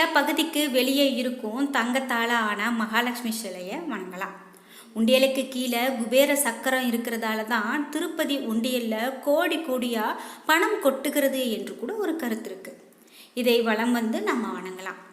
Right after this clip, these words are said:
ராமானுஜரையும் யோக நரசிம்மரையும் வணங்கி வெளியில வந்ததும் மீண்டும் வாசல்ல இருக்கக்கூடிய ரங்கநாதரை வணங்கி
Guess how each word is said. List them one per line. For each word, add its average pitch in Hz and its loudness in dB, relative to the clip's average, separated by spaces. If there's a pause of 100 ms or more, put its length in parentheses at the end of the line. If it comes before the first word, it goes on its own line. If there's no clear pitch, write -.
(100)
ராமானுஜரையும் 233 0 (120)
யோக 269 6
நரசிம்மரையும் 226 0
வணங்கி 196 -4 (240)
வெளியில 285 6
வந்ததும் 220 -2
மீண்டும் 285 4
வாசல்ல 277 2 (100)
இருக்கக்கூடிய 233 0 (200)
ரங்கநாதரை 247 -2
வணங்கி 202 -6